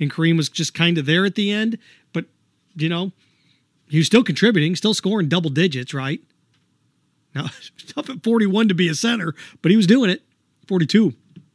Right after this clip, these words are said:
So that's how I look at the N B A Finals, and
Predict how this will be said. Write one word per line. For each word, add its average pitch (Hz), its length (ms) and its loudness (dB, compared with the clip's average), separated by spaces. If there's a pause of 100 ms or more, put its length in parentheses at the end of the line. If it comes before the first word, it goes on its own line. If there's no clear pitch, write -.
(760)
So 247 180 -6 (100)
that's 269 200 -2
how 247 100 0
I 247 40 0
look 196 180 0
at 170 60 0
the 165 120 4
N 160 80 4
B 147 100 4
A 139 80 4
Finals, 127 380 -2
and 131 220 0